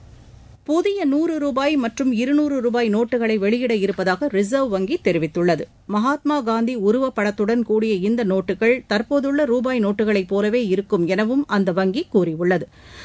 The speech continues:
தற்போது புழக்கத்தில் உள்ள நூறு ரூபாய் மற்றும் இருநூறு ரூபாய் நோட்டுகள் தொடர்ந்து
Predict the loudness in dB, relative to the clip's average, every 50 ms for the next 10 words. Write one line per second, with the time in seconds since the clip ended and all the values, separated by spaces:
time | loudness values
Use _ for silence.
0 | -8 _ 0 0 0 2 0 0 0 0 0 0 0 0 0 -2 -2 -2 -2 0
1 | 0 0 0 0 2 2 2 2 2 0 0 0 0 -2 -2 0 0 0 0 0
2 | -2 -2 -2 0 0 0 0 0 0 0 0 -2 0 0 0 0 0 0 0 0
3 | 0 0 0 0 0 2 2 0 0 -2 -4 -2 -2 0 2 2 0 0